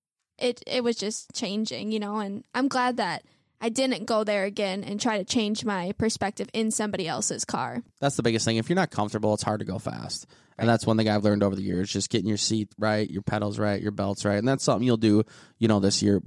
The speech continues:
Speaker 2: get jumping in the car with them. What is your plans with the Logs? And you gonna run the full U M S S schedule non-wing or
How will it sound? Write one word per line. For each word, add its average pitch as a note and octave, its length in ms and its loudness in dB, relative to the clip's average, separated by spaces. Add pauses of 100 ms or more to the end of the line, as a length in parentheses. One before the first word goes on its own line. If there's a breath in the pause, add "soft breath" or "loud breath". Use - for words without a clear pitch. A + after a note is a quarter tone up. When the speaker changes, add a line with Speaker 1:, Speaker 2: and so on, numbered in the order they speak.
Speaker 2:
get A2 180 2
jumping G2+ 300 2
in F#2+ 80 0
the G2+ 80 0
car G2 260 4
with G2 160 0
them. G2 200 2
What A#2+ 140 4
is B2+ 140 2
your B2+ 120 4
plans B2+ 640 0
with F#2+ 140 -2
the E2+ 60 -8
Logs? E2+ 340 0
And F2 100 0
you G2 60 0
gonna G2+ 180 2
run G2+ 140 2
the F2+ 80 -4
full G#2+ 380 2
U A2 140 4
M F#2+ 100 0
S - 180 -4
S - 160 2
schedule F3 360 0
non-wing G3 600 0
or A2+ 200 0